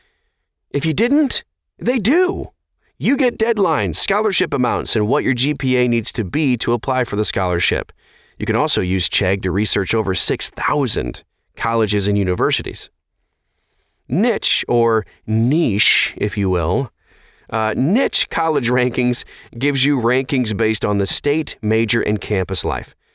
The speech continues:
And so, if you want to attend a college based on the party life or Greek culture, you can find that on Niche. And get this, the rankings that have to do with campus life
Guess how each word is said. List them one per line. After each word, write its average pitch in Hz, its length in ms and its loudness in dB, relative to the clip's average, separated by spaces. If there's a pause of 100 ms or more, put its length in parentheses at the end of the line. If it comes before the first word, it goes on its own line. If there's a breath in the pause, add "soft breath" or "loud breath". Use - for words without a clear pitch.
(220)
And 90 140 -2
so, 131 560 2
if 82 260 -2
you 90 100 -2
want 104 220 0
to 107 140 0
attend 110 440 0
a 90 220 0 (380 soft breath)
college 117 440 -2
based 117 260 0
on 101 80 0
the 95 100 -2
party 277 400 0
life 131 400 0
or 117 100 2
Greek 160 320 -2
culture, 127 500 0 (600)
you 247 100 0
can 311 140 0
find 294 400 0
that 90 380 -6
on 180 260 0
Niche. - 400 0 (280)
And 208 120 0
get 262 180 -2
this, - 300 0 (320 soft breath)
the - 80 -2
rankings 233 400 2
that 180 220 0
have 160 320 -2
to 190 100 -2
do 151 160 2
with 156 140 0
campus 139 440 -2
life 190 320 -2